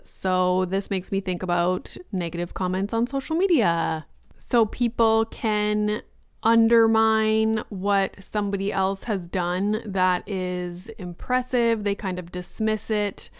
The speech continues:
So when people quickly, you know, will focus on the negatives of someone or something bad that they've done and then just totally skip over anything good that they've done. The major standout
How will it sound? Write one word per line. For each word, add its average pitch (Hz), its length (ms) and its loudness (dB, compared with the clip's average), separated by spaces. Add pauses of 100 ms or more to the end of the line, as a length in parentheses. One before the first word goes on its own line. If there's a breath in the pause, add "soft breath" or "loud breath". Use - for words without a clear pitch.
(400 loud breath)
So 208 360 2
when 208 200 0
people 208 440 4
quickly, 220 1120 2 (140)
you 214 160 2
know, 202 100 2
will 190 300 2
focus 208 500 0
on 196 320 0
the 190 80 0
negatives 185 640 0
of 196 240 -2
someone 190 800 2
or 180 560 0
something 185 420 -2
bad 175 400 0
that 180 220 -2
they've 180 220 -2
done 185 420 0
and 190 200 -2
then 180 200 -2
just 185 320 -2
totally 185 400 -2
skip 185 340 -4
over 175 640 0
anything 185 460 -2
good 185 260 -2
that 196 220 0
they've 220 240 2
done. 220 440 2 (200)
The 226 160 6
major 233 1120 4 (280)
standout 196 1120 2